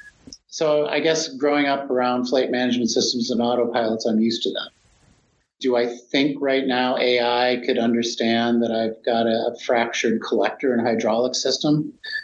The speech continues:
and be able to save the flight that was outside of a checklist or off checklist? I don't think so yet.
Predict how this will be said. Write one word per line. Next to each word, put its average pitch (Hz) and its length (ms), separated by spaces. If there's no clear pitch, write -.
and 113 100
be 113 60
able 113 160
to 117 60
save 113 340
the 117 80
flight 123 380
that 120 100
was 113 240
outside 120 400
of 110 60
a 113 40
checklist 131 560
or 107 140
off 113 240
checklist? - 640
I - 80
don't - 160
think - 160
so - 180
yet. - 160